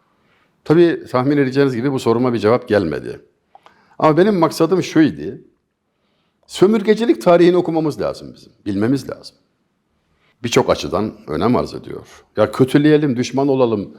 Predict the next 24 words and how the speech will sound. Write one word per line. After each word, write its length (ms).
selamı 420
sabahı 320
keselim 420
diye 220
demiyorum. 540
Ya 200
bu 100
realiteyi 460
de 140
bilelim. 440
Bin 180
seneden 400
beri 120
Anadolu'da 420
yaşayan 340
bir 80
medeniyetin 480
çocuğuyum 500
ben. 320
Bin 140
seneden 480
beri 180
şu 160
coğrafyada 760